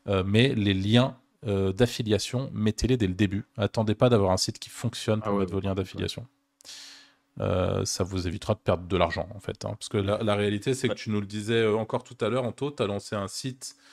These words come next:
Speaker 1: euh, il y a de ça, euh, quelques jours,
Speaker 2: Deux
Speaker 1: qui
Speaker 2: jours,
Speaker 1: fait
Speaker 2: ouais.
Speaker 1: déjà des inscrits.
Speaker 2: Bah,
Speaker 1: Euh,
Speaker 2: ce,
Speaker 1: bah,
Speaker 2: j'en ai
Speaker 1: oh,
Speaker 2: repris
Speaker 1: euh,
Speaker 2: trois pendant le podcast, là. Je suis à soixante et onze.
Speaker 1: Bah, voilà. Donc, euh, enfin, mettez, mettez vos liens dès le début, quoi.
Speaker 2: Ouais, direct.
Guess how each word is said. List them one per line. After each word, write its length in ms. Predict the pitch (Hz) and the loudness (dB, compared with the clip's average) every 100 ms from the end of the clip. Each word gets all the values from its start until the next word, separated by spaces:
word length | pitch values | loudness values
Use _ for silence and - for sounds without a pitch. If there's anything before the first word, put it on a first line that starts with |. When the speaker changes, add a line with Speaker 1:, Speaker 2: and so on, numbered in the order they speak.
| - - _ _ 95 | -20 -20 _ _ -2
Speaker 1:
euh, 480 | 95 95 95 95 95 | 2 4 4 4 2
il 60 | 98 | 2
y 40 | |
a 100 | 95 | 0
de 80 | - | -2
ça, 240 | - 101 | 0 2
euh, 320 | 95 95 98 | 2 2 0
quelques 340 | - 120 120 - | 0 -4 0 0
jours, 200 | 104 127 | 0 0
Speaker 2:
Deux 60 | |
Speaker 1:
qui 60 | 127 | 0
Speaker 2:
jours, 160 | 160 147 | 0 -2
Speaker 1:
fait 60 | |
Speaker 2:
ouais. 100 | 87 | 0
Speaker 1:
déjà 220 | 110 113 113 | 2 2 2
des 200 | 107 110 | 0 0
inscrits. 400 | - - 156 - - - - | -2 -2 -2 -6 -16 -20 -8
Speaker 2:
Bah, 160 | 104 | -2
Speaker 1:
Euh, 40 | 104 | 0
Speaker 2:
ce, 120 | 101 | 4
Speaker 1:
bah, 120 | 95 92 | 6 6
Speaker 2:
j'en 160 | 92 | 8
ai 40 | 107 | 8
Speaker 1:
oh, 120 | 101 | 8
Speaker 2:
repris 140 | 98 | 8
Speaker 1:
euh, 260 | 95 95 92 | 8 8 6
Speaker 2:
trois 400 | 92 131 131 117 | 4 8 8 6
pendant 180 | 110 110 | 2 0
le 60 | 107 | 0
podcast, 400 | 110 101 - - | -2 -2 -4 -6
là. 80 | 82 | -8
Je 60 | |
suis 80 | - | -10
à 20 | |
soixante 320 | 80 95 95 | -10 -8 -6
et 40 | 101 | -6
onze. 240 | 90 - _ _ _ _ _ _ | -6 -10 _ _ _ _ _ _
Speaker 1:
Bah, 160 | - 50 | -2 0
voilà. 220 | 50 - - _ _ - | 0 -2 -6 _ _ -4
Donc, 280 | 95 95 104 | -4 -2 2
euh, 540 | 95 92 92 95 95 | 4 4 4 2 -2
enfin, 200 | 95 104 | -2 -2
mettez, 440 | 101 104 - 120 110 | 0 -2 2 2 2
mettez 300 | 101 104 98 | -2 -6 -8
vos 100 | 98 | -6
liens 160 | 107 | -6
dès 60 | 110 | -6
le 60 | |
début, 180 | 127 131 | -6 -8
quoi. 240 | - 87 90 | -8 -6 -6
Speaker 2:
Ouais, 80 | |
direct. 460 | 82 95 87 85 | -8 -8 -8 -12